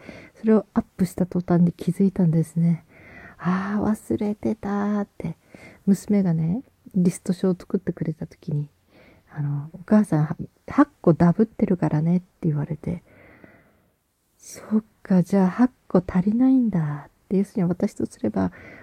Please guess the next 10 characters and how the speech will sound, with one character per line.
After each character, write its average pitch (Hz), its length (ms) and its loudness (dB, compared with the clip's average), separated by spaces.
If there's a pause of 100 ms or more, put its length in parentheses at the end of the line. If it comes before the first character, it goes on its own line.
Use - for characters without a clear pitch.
(180)
同 220 80 4 (160)
じ 262 360 2 (460)
人 - 260 -2
の 202 200 6
同 180 120 6
じ 196 160 2
曲 214 340 0
は、 226 240 2 (580)
え 180 40 6
ー、 170 460 4